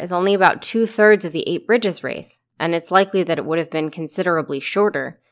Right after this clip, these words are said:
due to lower sea levels during the period in which Heidelbergenses made the crossing,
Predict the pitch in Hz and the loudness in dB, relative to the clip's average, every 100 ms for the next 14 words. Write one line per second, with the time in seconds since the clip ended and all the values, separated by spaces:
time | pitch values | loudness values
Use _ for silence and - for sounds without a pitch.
0 | _ 185 165 151 151 143 143 - 208 147 | _ -2 0 2 2 2 -2 -2 2 2
1 | 135 127 147 156 151 139 - 185 175 156 | 2 -4 -6 -4 -4 -6 -4 -2 0 -2
2 | - 151 147 - 185 165 151 151 165 175 | -2 -2 -2 -4 -2 0 0 0 0 0
3 | - 147 143 156 147 - - 254 262 - | -4 -8 -4 -4 -4 -8 2 4 4 2
4 | 147 165 | -6 -8